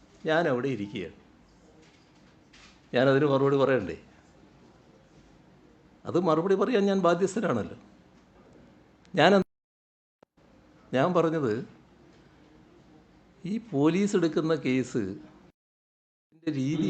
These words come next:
എന്താണ്, എന്താണ് ഇതിൻ്റെ യഥാർത്ഥ വസ്തുത എന്ന് അന്വേഷിച്ച് വേണം ഉത്തരവാദപ്പെട്ട ഒരാൾ ഇതുപോലൊരു വേദിയിൽ സംസാരിക്കുന്നത്. ഈ കാര്യത്തിൽ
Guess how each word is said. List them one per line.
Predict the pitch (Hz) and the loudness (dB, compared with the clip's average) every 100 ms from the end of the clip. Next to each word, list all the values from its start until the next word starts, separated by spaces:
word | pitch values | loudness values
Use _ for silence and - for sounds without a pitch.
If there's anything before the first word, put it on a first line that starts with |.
| 156 | 0
എന്താണ്, | 131 135 127 123 113 | 2 0 0 0 -2
എന്താണ് | 120 143 139 | -2 0 0
ഇതിൻ്റെ | 131 120 120 139 135 - - - - - | -2 -4 -4 -6 -8 -12 -14 -12 -10 -2
യഥാർത്ഥ | 117 139 151 160 | 0 2 0 2
വസ്തുത | 156 123 - 127 123 | 0 -2 -4 0 2
എന്ന് | 120 | 2
അന്വേഷിച്ച് | 110 110 131 123 147 | -2 -2 -2 -2 -4
വേണം | 113 95 92 131 - - 139 | -4 -4 -8 -14 -20 -18 -8
ഉത്തരവാദപ്പെട്ട | - 151 147 147 147 113 | 0 2 2 0 -6 -4
ഒരാൾ | 113 101 107 135 - - - 156 - - - 139 | -2 -2 -6 -14 -20 -20 -20 -20 -18 -18 -14 -6
ഇതുപോലൊരു | 135 156 175 160 139 | 0 2 4 2 0
വേദിയിൽ | 117 113 113 104 | -2 -2 -6 -6
സംസാരിക്കുന്നത്. | 107 92 104 95 95 95 - - - - 120 131 147 147 - - - - - - | -10 -8 -8 -8 -14 -18 -20 -20 -20 -20 -20 -18 -18 -20 -20 -20 -20 -20 -20 -12
ഈ | 135 160 165 | -6 -4 4
കാര്യത്തിൽ | 180 160 151 156 | 4 4 2 -2